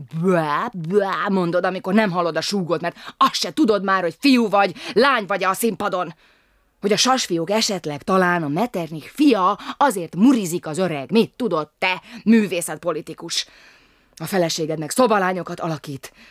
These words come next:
A fehér bóbitát akár éjszakára se tegyem le a fejemről, annyira hozzám nőtt.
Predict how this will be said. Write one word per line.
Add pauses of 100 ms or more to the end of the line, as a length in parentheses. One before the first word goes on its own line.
A
fehér
bóbitát
akár (160)
éjszakára
se
tegyem
le
a
fejemről,
annyira
hozzám
nőtt.